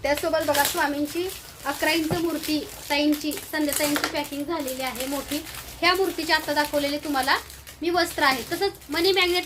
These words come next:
पॅरेट जो आहे तो सुद्धा खूप मोठ्या क्वांटिटीमध्ये आपल्याकडे उपलब्ध आहे.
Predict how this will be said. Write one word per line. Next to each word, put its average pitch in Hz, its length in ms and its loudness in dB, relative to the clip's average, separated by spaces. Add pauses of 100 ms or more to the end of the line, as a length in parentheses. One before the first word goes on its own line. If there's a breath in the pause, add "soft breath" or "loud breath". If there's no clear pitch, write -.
पॅरेट 311 360 4
जो 320 120 -2
आहे 285 260 -2
तो 330 100 -6
सुद्धा 339 300 -4
खूप 359 180 -4
मोठ्या 320 380 2
क्वांटिटीमध्ये 294 680 -2
आपल्याकडे 269 340 -2
उपलब्ध 254 360 -4
आहे. 247 200 -2